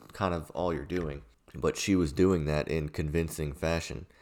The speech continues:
I was very disappointed to see her not win, but again, I, I saw something that, you know, this person shouldn't be priced at seventy-seven hundred. She's way too good for that. Uh, she's gaining everywhere except driving accuracy. However, she only lost point six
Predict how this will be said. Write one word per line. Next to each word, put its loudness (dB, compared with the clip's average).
I 4
was 0
very 4
disappointed 2
to 2
see -2
her 0
not -2
win, 2
but 2
again, 2
I, 2
I 0
saw 2
something -4
that, -2
you -6
know, -2
this -2
person 0
shouldn't -4
be 0
priced -2
at -12
seventy-seven -2
hundred. -10
She's 0
way 2
too -4
good -2
for -4
that. -4
Uh, 2
she's -2
gaining 4
everywhere 6
except 0
driving 4
accuracy. 2
However, 4
she -4
only 0
lost 0
point 0
six -6